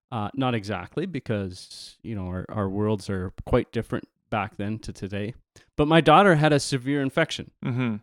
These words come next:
Speaker 1: and, and the doctors admitted her to the hospital for a few days. And initially, she wasn't responding to her treatment.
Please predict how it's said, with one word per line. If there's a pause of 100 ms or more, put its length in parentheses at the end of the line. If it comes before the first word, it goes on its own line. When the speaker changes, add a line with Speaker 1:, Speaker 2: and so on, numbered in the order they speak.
Speaker 1:
and,
and
the
doctors
admitted
her
to
the
hospital
for
a
few
days.
And (920)
initially,
she
wasn't
responding
to
her
treatment.